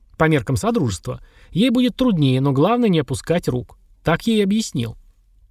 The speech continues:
После обеда я только отдыхал, а вернее просто дрых. Даже не искупался ни разу. Лёг на матрас в тенёчке и тут же вырубился. А девчонки всё это время валялись на песке и загорали.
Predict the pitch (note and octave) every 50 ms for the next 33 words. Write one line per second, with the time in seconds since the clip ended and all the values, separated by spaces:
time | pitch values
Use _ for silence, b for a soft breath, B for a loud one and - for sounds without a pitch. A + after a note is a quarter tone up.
0 | _ _ _ _ _ _ _ - - - - - - _ _ _ - F#3 A#3+ A3
1 | - C4 B3 A3+ B3+ A#3+ A3+ G3 D#3+ D3+ - G#3+ G3 - G#3+ G3+ F#3+ F3+ F#3+ -
2 | - D3 A#2+ B2+ C3+ B2+ B2+ C#3 C3+ E3 G3+ A3+ - - D3+ C#3+ - - E3 C#3+
3 | C3+ A2 A#2 A2 - - b b b b b b b - D#3 E3+ D#3 C#3 E3+ E3
4 | - - - F#3+ - D3+ B2 C3 - - - C3+ C3 B2+ A#2+ A2+ A2 B2 b b
5 | b b b b b b E3 A3 C4 B3+ - A3+ G3+ G3+ G3 - A#3+ B3+ B3 -
6 | - - A3 G3+ G3 G3 F3 - - C#3+ - - C#3 B2+ A2 F3+ A#3+ A#3+ A3+ D#3
7 | B2 - B2+ A#2+ - - C3 - b b b b b b b b C#3 C#3 D#3+ F3+
8 | - - C#4+ C4+ - - C#3+ - - D#3 C#3+ - C#3 C3 D#3+ G3 A3 F#3+ B2+ B2+
9 | A#2+ B2 C3 C#3+ D3+ - - C#3+ - D3+ C3+ - - - B2 A#2+ A2+ B2 A#2+ D#3+
10 | G#3 G#3 D#3+ A#2 - -